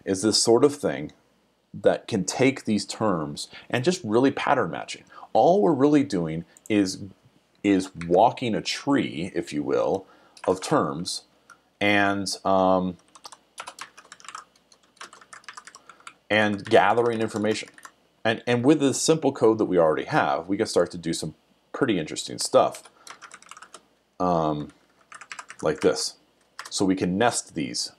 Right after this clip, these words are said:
terms now. Or we can, uh, do something, for instance, here like X, and we can, you know, pattern match and pull out,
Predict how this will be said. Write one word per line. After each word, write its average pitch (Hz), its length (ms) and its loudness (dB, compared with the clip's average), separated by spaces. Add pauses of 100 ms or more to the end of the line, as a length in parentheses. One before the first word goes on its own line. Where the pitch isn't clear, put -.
terms - 420 -8
now. - 240 -8 (720)
Or 82 520 0
we 85 160 -2
can, 78 340 -4
uh, 78 220 0
do 80 220 -4
something, 78 420 -6
for 76 180 -6
instance, 73 500 -6
here 67 180 -4
like 64 200 -2
X, - 440 -4 (560)
and 80 280 -4
we 85 120 0
can, 80 260 -6
you 90 80 -2
know, 80 140 2
pattern 101 520 -2
match 76 400 -6
and 82 200 -10
pull 104 320 2
out, 82 460 0